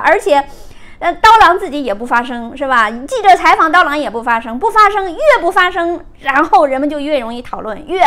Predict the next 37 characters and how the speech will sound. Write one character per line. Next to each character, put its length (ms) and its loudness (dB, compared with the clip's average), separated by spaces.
讨 220 -6
论， 200 -8
是 80 -4
吧？ 240 2
那 220 -4
经 380 -10
纪 80 -4
公 180 -4
司 120 -10
不 120 -8
是 80 -8
白 220 -2
给 180 -8
的 100 -12
吗？ 120 -10
刀 180 0
郎 200 0
这 80 -8
个 80 -6
名 320 -8
字 120 -10
也 200 -8
是 160 -12
经 200 -8
纪 80 -8
公 160 -8
司 100 -12
给 80 -10
他 140 -8
取 280 -16
的 120 -16
嘛， 200 -14
是 140 -4
不 80 2
是？ 160 -2
哎， 320 4
那， 280 4